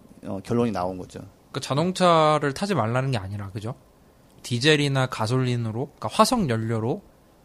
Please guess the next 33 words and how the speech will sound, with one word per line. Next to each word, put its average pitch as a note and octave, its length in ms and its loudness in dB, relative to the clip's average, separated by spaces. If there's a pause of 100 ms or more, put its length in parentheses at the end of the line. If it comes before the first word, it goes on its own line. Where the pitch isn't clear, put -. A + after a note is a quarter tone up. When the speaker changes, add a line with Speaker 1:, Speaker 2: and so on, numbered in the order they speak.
(380)
Speaker 2:
운-, C3+ 360 0
운행이 B2+ 360 2
되는 A2+ 440 -4
차들은 A#2 460 -8 (640)
생산 D3 300 -6
멈춰야 G2+ 280 -8
된다. F#2 200 -14 (160)
Speaker 1:
네. G#2+ 200 -8 (420)
근데 D#3 280 2
여기서 C3+ 260 -4
한 F#3 120 -4
가지 G3 240 2
더 - 140 -2
나가-, C3 300 4 (120)
나가면 B2+ 640 0 (680)
이게 C#3 340 2
정식 C3 420 -2
고-, F#3+ 200 0
정-, D3 220 -4 (200)
영국 G#3+ 680 4
의회 E3 220 6
같은 F#3+ 240 4
경우 F3+ 140 0
좀 G3 140 -6
더 F#3 160 4
약간 C#3 160 0
솔직해지는 A3+ 600 -2
면이 D3 180 0
있는데, A#2+ 580 0
Speaker 2:
네. A2 80 -6 (720)
Speaker 1:
영국 E3 460 0
의회의 D#3+ 800 0 (520)
과학 F#3 520 4